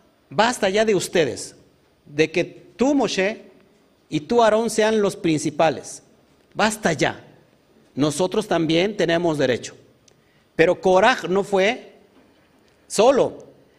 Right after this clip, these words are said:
sino que se alió con doscientos cincuenta hombres, entre ellos Datán y Abiram. Rashi explica un poquito que estos eran primogénitos de la tribu de Rubén.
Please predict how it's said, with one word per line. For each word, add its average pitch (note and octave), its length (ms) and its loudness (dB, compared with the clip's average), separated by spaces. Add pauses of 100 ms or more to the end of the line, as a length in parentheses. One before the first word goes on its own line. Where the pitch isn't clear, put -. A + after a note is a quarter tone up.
(100)
sino C#3+ 360 -4
que D#3+ 120 0
se D#3+ 160 0
alió D#3+ 440 2
con D#3+ 200 0
doscientos E3+ 480 -2
cincuenta D3+ 560 -2
hombres, D#3+ 480 -8 (760)
entre C#3+ 340 2
ellos E3+ 260 0
Datán D3+ 420 0
y D#3+ 60 2
Abiram. F3 400 0 (1120)
Rashi G#3+ 320 2
explica A3+ 420 -2
un A#3+ 120 -4
poquito A#3 600 -2 (100)
que G3+ 100 2
estos G#3 260 -2
eran A3 240 0
primogénitos F3+ 640 -2
de D#3+ 80 0
la C#3+ 120 0
tribu D#3+ 220 -2
de D#3 100 0
Rubén. D3+ 420 -2